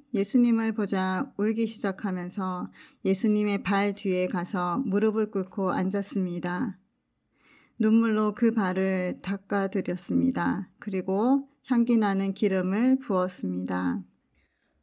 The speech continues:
그 광경을 보던 옆에 있는 하나님의 법을 가르치는 사람이 생각했습니다. "저 사람이 선지자라면 저 여자가 얼마나 행실이 나쁜 여자인지 잘 알 것이고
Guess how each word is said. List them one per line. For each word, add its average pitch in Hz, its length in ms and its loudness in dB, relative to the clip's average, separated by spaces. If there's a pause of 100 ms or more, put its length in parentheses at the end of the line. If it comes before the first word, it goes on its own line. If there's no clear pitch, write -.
(120)
그 277 360 2
광경을 247 540 0
보던 208 420 -2
옆에 247 340 0
있는 247 200 2
하나님의 277 520 6
법을 226 320 0
가르치는 208 540 -6
사람이 202 600 -6
생각했습니다. 190 1300 -8 (340)
"저 262 240 2
사람이 214 720 -2
선지자라면 196 1300 -6 (300)
저 233 160 -2
여자가 240 360 2
얼마나 220 600 0
행실이 226 540 -4
나쁜 214 440 -2
여자인지 202 960 -6
잘 190 260 -8
알 190 180 -8
것이고 202 680 -6